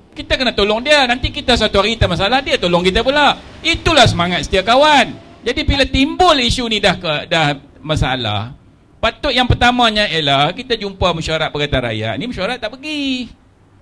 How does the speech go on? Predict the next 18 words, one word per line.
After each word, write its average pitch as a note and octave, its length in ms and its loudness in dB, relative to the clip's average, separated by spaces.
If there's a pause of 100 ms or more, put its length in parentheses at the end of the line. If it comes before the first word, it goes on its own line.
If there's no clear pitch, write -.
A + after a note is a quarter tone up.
(720)
Mesyuarat B3+ 320 -12
tak A#3+ 80 -10
nak A3+ 160 -8
pergi. B3 480 -8 (1120)
Ah, A2 240 -6
tak C#3 160 -6
tahulah. F#3+ 560 -6 (880)
Mesyuarat G#3 400 -4
Pakatan A#3+ 320 -10
Rakyat C4 160 -8
tak E3+ 160 -10
nak A3+ 160 -12
pergi. A3+ 480 -12
Lepas F3+ 400 -14
tu A#3 80 -12
buat G#3 160 -4
keputusan C3 320 -4
sendiri. A2 480 -8